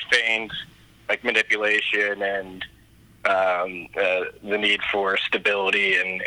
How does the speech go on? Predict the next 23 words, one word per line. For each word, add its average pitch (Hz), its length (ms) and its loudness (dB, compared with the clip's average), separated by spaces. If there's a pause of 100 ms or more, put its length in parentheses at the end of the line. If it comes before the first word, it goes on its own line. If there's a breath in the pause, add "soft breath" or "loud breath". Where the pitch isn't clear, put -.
(120)
and, 92 240 -4 (200)
and 101 160 0
liquidity, 120 720 0 (560 loud breath)
uh, 92 300 4 (360)
for, 101 180 2 (220)
for 107 100 2
their, 95 300 0 (200)
um, 90 380 -2
clearing 95 560 0 (680)
operations. 90 840 2
They, 98 140 -2
they 101 300 -2
said, - 160 2
Oh, 101 260 2
we 110 80 0
needed 104 300 0 (560 loud breath)
to - 100 4
take - 280 2
a - 40 -4
break 107 400 2
and, 95 280 -2
and 92 220 -2
actually 95 500 0